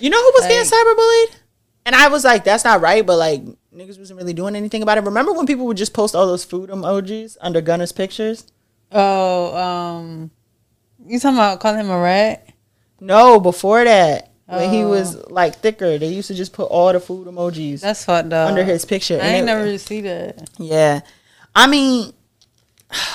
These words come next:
Speaker 1: I don't know. You live by the sword, you die by the sword. So, like, when I receive bullying messages, I'm like, "Nah,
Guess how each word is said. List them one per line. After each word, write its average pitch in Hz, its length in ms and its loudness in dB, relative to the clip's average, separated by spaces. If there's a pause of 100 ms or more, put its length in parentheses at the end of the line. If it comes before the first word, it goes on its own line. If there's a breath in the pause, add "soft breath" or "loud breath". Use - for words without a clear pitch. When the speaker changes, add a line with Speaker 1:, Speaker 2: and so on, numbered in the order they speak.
(1200 loud breath)
Speaker 1:
I 233 80 -2
don't 311 140 0
know. 311 100 -2
You 220 180 -2
live 214 180 -4
by 220 120 -2
the 214 80 -4
sword, 208 240 -6
you 185 80 -10
die 160 260 -8
by 190 120 -6
the 196 80 -12
sword. 226 380 -6
So, 185 200 -4
like, 156 400 -8 (920)
when 180 380 -6
I 170 640 -2
receive 170 480 -20
bullying 170 360 -18
messages, 170 460 -8
I'm 170 100 -8
like, 170 200 -8 (220)
"Nah, 190 220 -20